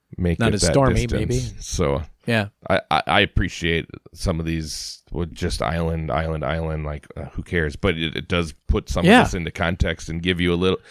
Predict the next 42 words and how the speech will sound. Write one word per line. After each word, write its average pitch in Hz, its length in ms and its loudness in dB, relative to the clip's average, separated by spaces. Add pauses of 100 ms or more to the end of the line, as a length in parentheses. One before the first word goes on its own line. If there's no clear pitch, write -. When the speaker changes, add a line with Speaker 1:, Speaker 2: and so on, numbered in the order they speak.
(160)
Speaker 1:
a - 80 -4
few 123 180 4
frames 104 440 2
of 85 120 2
reference 90 640 2
to, 82 380 2 (600)
to - 80 2
be 85 120 4
able 78 140 4
to 78 100 2
calculate 78 880 2
how 73 160 0
long 80 300 2
does 76 140 -4
it - 160 -2
Speaker 2:
<laughs> - 0 -
Speaker 1:
take 80 320 0
to 87 120 0
get 78 320 -2 (720)
from 82 160 -6
here 82 140 0
to 73 80 0
there. 73 280 2 (260)
Speaker 2:
But 143 140 10
isn't 190 180 8
it 139 60 8
interesting 143 420 4
that, 117 300 6 (100)
you 135 80 2
know, 117 160 4
look 113 160 4
at 113 80 2
the 117 80 0
verse 117 240 4
sixteen, 131 480 4
he 113 80 6
decides 113 460 4
to 110 80 2
go 110 180 6
past 127 400 0
Ephesus 113 480 0
because 110 460 0